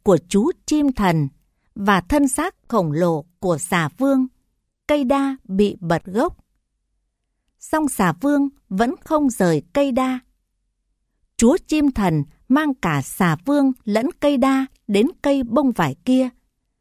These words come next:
đặt rắn thần lên thân cây, mổ bụng ra ăn thịt mỡ. Sau đó, nó ném xác rắn xuống biển.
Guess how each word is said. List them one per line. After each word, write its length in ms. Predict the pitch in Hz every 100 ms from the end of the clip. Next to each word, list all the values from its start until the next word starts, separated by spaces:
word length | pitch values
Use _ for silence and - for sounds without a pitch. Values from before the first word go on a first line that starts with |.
| _ _
đặt 260 | 226 214 -
rắn 300 | - 196 302 -
thần 280 | 233 175 156
lên 240 | 262 285
thân 260 | 262 285 269
cây, 340 | 277 277 269 - _ _ _ -
mổ 280 | 214 202 160
bụng 300 | 170 175 190
ra 280 | 262 269 262 _
ăn 220 | 285 269 247
thịt 160 | 190 -
mỡ. 260 | 160 165 302 - _ _ _ _ _ _ _
Sau 260 | - 269 247
đó, 280 | 185 240 - _ _ -
nó 180 | 226 226
ném 300 | 254 285 339
xác 280 | - 311 -
rắn 360 | - 180 285
xuống 400 | 392 - 202 240 -
biển. 300 | 202 139